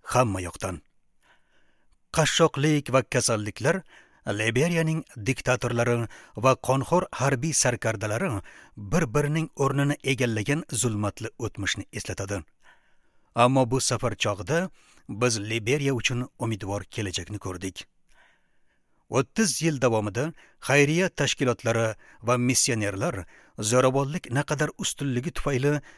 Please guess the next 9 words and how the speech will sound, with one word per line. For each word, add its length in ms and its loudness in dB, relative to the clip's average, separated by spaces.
Liberiyaga 840 0
yordam 500 -4
bera 220 -8
olishmadi. 540 -8
Ammo 360 4
ikki 280 0
ming 180 4
beshinchi 440 0
yilda 420 -2